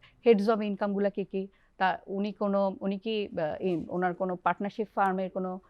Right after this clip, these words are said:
Speaker 1: আছে কিনা, অথবা লিমিটেড কোম্পানির কোনো ডিরেক্টর কিনা, সেই অপশনগুলো আছে কিন্তু
Speaker 2: জি।
Speaker 1: ওখানে। সেগুলো না থাক-, থাকলে দিবেন, না থাকলে নেই। আপনার বিজনেস ক্যাপিটাল কত, আপনার
Speaker 2: আচ্ছা।
Speaker 1: নন এগ্রিকালচার অ্যাসেট,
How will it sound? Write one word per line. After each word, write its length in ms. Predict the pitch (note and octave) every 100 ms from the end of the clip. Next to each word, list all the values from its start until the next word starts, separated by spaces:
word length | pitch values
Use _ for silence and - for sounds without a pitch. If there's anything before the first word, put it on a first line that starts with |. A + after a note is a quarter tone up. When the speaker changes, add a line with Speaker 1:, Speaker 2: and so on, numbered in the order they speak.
| _ -
Speaker 1:
আছে 280 | E3 -
কিনা, 200 | G#3 G3
অথবা 180 | F3 G#3+
লিমিটেড 460 | G3 F#3+ G3 G#3 -
কোম্পানির 420 | G3+ F#3 G3 G3
কোনো 200 | G3 G3
ডিরেক্টর 420 | F#3 F3 F3 G3+
কিনা, 180 | F3 F#3
সেই 160 | - G#3+
অপশনগুলো 420 | - G#3 G3+ F#3+
আছে 220 | D#3 F3+
কিন্তু 160 | D#3+ D#3
Speaker 2:
জি। 60 |
Speaker 1:
ওখানে। 260 | D3+ D3+ C#3+ - - _
সেগুলো 300 | - A3 A#3
না 180 | A#3 G#3
থাক-, 200 | - G3+ -
থাকলে 340 | - A3+ C4
দিবেন, 260 | A#3 A3+ A#3
না 140 | G3+
থাকলে 280 | F#3 G#3 F#3+
নেই। 120 | E3+
আপনার 200 | E3+ G#3
বিজনেস 280 | G3 G3 G#3+
ক্যাপিটাল 340 | - F#3 F#3+ G3
কত, 220 | F#3 F3
আপনার 480 | F#3+ - - - G#3
Speaker 2:
আচ্ছা। 200 | G3+ G#3+
Speaker 1:
নন 80 | A3
এগ্রিকালচার 540 | G3+ A3 A3+ A3+ A3+
অ্যাসেট, 340 | - F#3 -